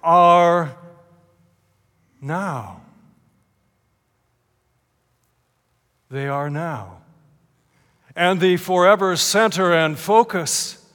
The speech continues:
of that life is, is the one who said, "I am the way, the truth, and the life."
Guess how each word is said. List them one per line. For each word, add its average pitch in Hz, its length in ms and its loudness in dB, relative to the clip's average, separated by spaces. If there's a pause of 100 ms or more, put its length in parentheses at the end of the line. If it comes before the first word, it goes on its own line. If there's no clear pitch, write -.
(520)
of 180 300 2
that 170 280 4
life 156 380 2
is, 170 520 -6 (220)
is 170 180 -8
the 165 100 -8
one 175 340 -4
who 156 200 -6
said, 135 580 -8 (880)
"I 160 180 4
am 147 320 -2
the 143 140 -6
way, 131 540 -4 (920)
the 147 160 -8
truth, 143 640 -12 (760)
and 131 340 -8
the 127 120 -12
life." 117 540 -16